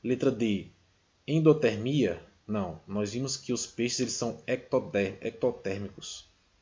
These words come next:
E letra E. Presença da linha lateral nos peixes ósseos e das ampolas de Lorenze-, Lorenzini nos peixes cartilaginosos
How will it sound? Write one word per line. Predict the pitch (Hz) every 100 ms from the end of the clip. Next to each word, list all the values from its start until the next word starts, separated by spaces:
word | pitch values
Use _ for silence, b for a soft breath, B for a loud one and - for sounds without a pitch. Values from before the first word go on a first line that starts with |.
| _ _ _ _ _ -
E |
letra | 135 143 139 120
E. | 117 123 131 - b b b b -
Presença | 131 135 147
da | 139 135
linha | 135
lateral | 131 123 120 110 117
nos | 117
peixes | - 113 107 113 104
ósseos | 110 123 143 147 - - _ -
e | 131
das | 123 117 120 107 - -
ampolas | 120 107 131 151 151
de |
Lorenze-, | 139 131 123 110 98 101 113 - - - - -
Lorenzini | 110 120 113 101 104 123 139 147 -
nos | - 120 -
peixes | - 117 -
cartilaginosos | - 107 110 110 107 98 104 127 -